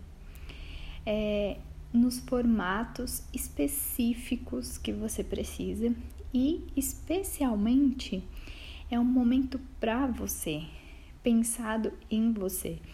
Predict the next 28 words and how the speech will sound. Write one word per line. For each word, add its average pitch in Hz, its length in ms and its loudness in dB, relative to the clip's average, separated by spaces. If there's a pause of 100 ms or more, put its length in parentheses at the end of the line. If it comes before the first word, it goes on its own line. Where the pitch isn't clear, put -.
(480)
nas 180 240 -2
tuas 330 280 -2
particularidades 196 1300 -2 (320)
e 247 60 4
nas 254 280 4
tuas 302 340 0
necessidades. 165 1000 -4 (1200)
Por 226 160 2
isso, 202 380 0 (920)
se - 160 -2
você 254 260 4
ainda 233 220 8
não 247 220 8
viveu, 190 560 2 (320)
eu 247 180 2
te - 160 -8
convido 196 680 2 (380)
a 311 80 0
viver 311 300 4
essa 269 240 0
experiência. 170 680 -4 (580)
E 226 120 8
aí, 190 440 2 (640)
eu 208 80 0
quero 220 280 -2
que 233 140 -4
depois 214 400 0
você 233 540 0